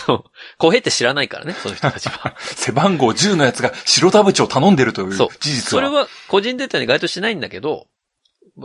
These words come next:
Speaker 1: その、ひょこひょこやってきた僕がね、
Speaker 2: うん。
Speaker 1: これが提供先ですよ、僕が。
Speaker 2: うん。
Speaker 1: この提供先において、個人データとなるっていうことが、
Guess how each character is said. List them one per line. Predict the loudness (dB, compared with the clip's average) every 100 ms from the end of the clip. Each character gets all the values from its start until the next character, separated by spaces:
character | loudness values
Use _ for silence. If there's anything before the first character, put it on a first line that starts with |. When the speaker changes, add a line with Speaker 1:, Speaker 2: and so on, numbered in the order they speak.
| -10 -6
Speaker 1:
そ | -4
の、 | -2
ひ | 0 2
ょ |
こ | 4 4
ひ |
ょ | 2
こ | -2
や | -4
っ | -4
て | -10
き | -10
た | -8
僕 | -8 -6 -6
が | -6
ね、 | -8 -16 _
Speaker 2:
う | -4
ん。 | -4 -4 -12 _ _ _ -4
Speaker 1:
こ |
れ | -2
が | 0
提 | 2 2
供 | 2 0
先 | 0 -2
で |
す | -8
よ、 | -10
僕 | -10 -8 -6
が。 | -6
Speaker 2:
う |
ん。 | -6 -12 _ _ _
Speaker 1:
こ | -16
の | -4
提 | -2 0
供 | -2 -2
先 | -4 -6
に | -6
お | -8
い | -6
て、 | -6 -6 -6 _
個 | 0 0
人 | 0 -8 -8
デ | -6 -6
ー | -4
タ | -4 -2
と | -2
な | 0 0
る | 0
っ |
て | -4
い | -10
う |
こ | -8
と | -12 -4
が、 | -4 -4